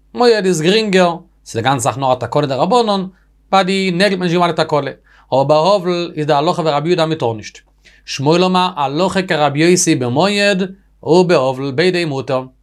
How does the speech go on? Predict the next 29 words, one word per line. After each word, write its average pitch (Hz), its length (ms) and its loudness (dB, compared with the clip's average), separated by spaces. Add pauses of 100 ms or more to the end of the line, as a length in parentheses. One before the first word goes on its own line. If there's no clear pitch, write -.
(440)
דאמר 185 420 2
שמואל, 180 400 0
הלכה 180 760 0
כדברי 165 680 -2
המקל 160 760 0
בהבל. 147 420 2 (500)
אלע 180 200 2
מאמעס 175 260 2
דא 165 160 0
מחלוקת 160 560 -2
באבלות, 185 600 2 (520)
פסקת 185 380 0
מען 170 100 -4
ווי 160 120 -2
שמואל. 160 340 0 (600)
ממילא, 165 400 0 (600)
איז 131 80 -8
ברגע 160 360 0
שמואל 175 360 0
געזאגט, 165 240 0
הלכה 156 240 0
כרבי 131 300 -2
יוסי 165 340 2
במועד, 156 600 2
איז 139 140 -6
כל 214 220 0
שכן - 180 -8
אז 160 140 0
בהבל. 160 360 0